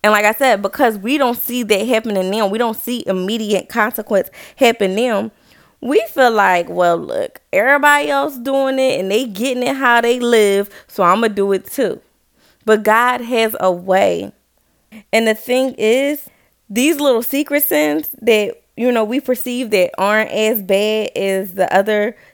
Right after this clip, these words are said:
things that worldly folks are doing and how they just totally ignore God because we think like, "Oh, it's not that bad."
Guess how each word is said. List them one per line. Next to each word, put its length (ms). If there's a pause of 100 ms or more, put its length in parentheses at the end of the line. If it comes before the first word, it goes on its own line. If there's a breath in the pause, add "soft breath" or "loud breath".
things 260
that 200
worldly 340
folks 300
are 100
doing 360
and 120
how 140
they 160
just 260
totally 440
ignore 360
God 400 (480 soft breath)
because 340
we 140
think 300
like, 280
"Oh, 260 (140)
it's 140
not 180
that 200
bad." 320